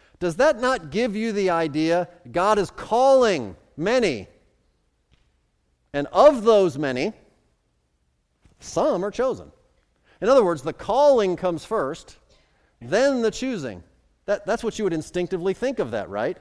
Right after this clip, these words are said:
Well, the calling and the choo-, in that case, the calling is first and the choosing is second.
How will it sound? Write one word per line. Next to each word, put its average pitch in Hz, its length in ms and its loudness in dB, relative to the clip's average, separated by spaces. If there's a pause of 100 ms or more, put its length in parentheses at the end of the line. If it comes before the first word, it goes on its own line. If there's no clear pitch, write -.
(680)
Well, 220 140 0
the 190 80 -2
calling 220 480 0
and 175 100 -2
the 156 60 -4
choo-, 226 240 -6
in 175 80 -2
that 254 180 -2
case, 185 240 -2
the - 120 -14
calling 214 480 0
is 160 100 -8
first 160 340 -8
and 156 80 -8
the 151 60 -6
choosing 151 420 -6
is 127 100 -8
second. 220 380 -6